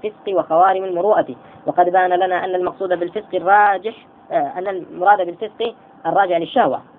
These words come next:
أو فسقي كذا قالته بوتي شهوة نكتي نكشفها، وكذا خوارم المروءة التي يكون مآ-، مآلها إلى الاستهانة بالرواية واستجازة الكذب في الرواية لأي سبب من الأسباب.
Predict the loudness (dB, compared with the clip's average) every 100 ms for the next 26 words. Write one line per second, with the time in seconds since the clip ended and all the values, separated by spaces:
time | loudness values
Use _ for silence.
0 | -20 -20 -2 -2 -2 -4 -2 0 2 2
1 | 2 -2 -2 -4 -6 -14 -20 -20 -14 0
2 | 4 4 2 0 -4 -8 -8 -14 -14 -18
3 | -4 0 0 -2 -6 -2 0 4 4 4
4 | 4 4 2 -2 0 0 -2 -6 -6 -6
5 | -6 -6 -6 -4 0 -2 -2 -10 -8 -2
6 | 0 0 0 -2 -2 -4 -4 -10 -8 -6
7 | -6 -4 -2 2 4 4 -2 -8 -8 -4
8 | 0 0 0 -8 -10 -6 -4 -4 -6 -6
9 | -2 0 0 -2 -10 _ _ _ -6 -2
10 | -2 -4 -4 -4 -4 -6 -6 -6 -4 -6